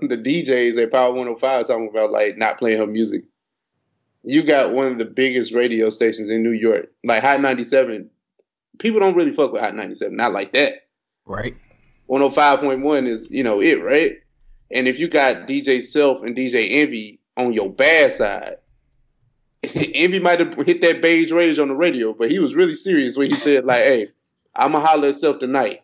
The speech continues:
Speaker 1: And if it, if it, if it ain't what I want, if I ain't what I think it is, nobody playing the music here." And he said, like, "Nobody's playing it here." I said, "Whoa," like,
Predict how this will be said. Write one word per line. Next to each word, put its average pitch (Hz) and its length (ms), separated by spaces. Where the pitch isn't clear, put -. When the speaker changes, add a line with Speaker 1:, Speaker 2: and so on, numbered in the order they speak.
Speaker 1:
And 110 160
if 113 120
it, 170 220
if 135 200
it, 170 280
if 117 200
it 160 80
ain't 196 180
what 196 120
I 190 120
want, 196 320
if 143 120
I 180 120
ain't 196 200
what 196 120
I 196 120
think 233 240
it 151 80
is, 131 320
nobody 147 420
playing 127 300
the 110 60
music 113 300
here." - 180
And 113 140
he 202 140
said, 156 220
like, 123 180
"Nobody's 143 720
playing 151 360
it - 100
here." 107 300
I 170 80
said, 196 180
"Whoa," 202 640
like, 180 340